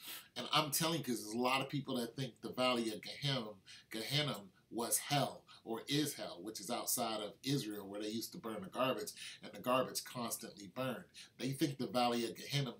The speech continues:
is hell. That is not hell. There's some other places where there are fuels that constantly burn, and they never go out, and it's in the ground.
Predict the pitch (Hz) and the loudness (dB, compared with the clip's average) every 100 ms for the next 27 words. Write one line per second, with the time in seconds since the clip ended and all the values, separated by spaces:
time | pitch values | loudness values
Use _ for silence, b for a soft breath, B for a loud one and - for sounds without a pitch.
0 | - 113 107 - 143 127 107 B B - | -8 -4 -2 -2 2 2 2 B B 2
1 | 127 135 - 139 135 120 123 131 123 - | 4 4 4 4 4 2 0 0 0 -2
2 | - 135 107 - _ _ - B B 135 | 0 0 0 -6 _ _ -12 B B 4
3 | 151 143 139 151 151 - 123 110 120 104 | 6 6 6 6 4 2 0 2 0 0
4 | 110 110 104 101 113 104 101 - 135 147 | -2 0 -2 0 0 0 -4 2 4 6
5 | 120 110 - 104 - - 127 131 - 123 | 4 2 0 -4 -6 -8 -4 0 -2 -2
6 | 107 113 101 135 127 107 98 B B - | -6 -8 0 2 2 -2 -8 B B -8
7 | 120 120 123 135 117 120 120 131 120 - | -8 -4 2 2 2 4 6 6 4 -2
8 | 107 - 113 110 135 107 | -2 -2 -2 0 2 0